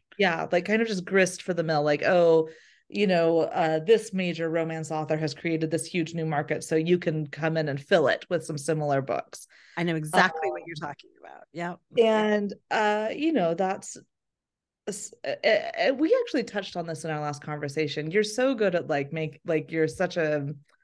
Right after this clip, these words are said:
Speaker 1: you're so good at kind of talking about art and bringing out, like, these themes.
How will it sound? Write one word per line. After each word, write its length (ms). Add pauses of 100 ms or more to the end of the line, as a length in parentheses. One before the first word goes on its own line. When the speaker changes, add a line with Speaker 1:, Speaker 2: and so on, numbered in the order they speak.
(300)
Speaker 1:
you're 100
so 220
good 220
at 180
kind 140
of 60
talking 400
about 200
art 240
and 100
bringing 320
out, 220
like, 260
these 340
themes. 500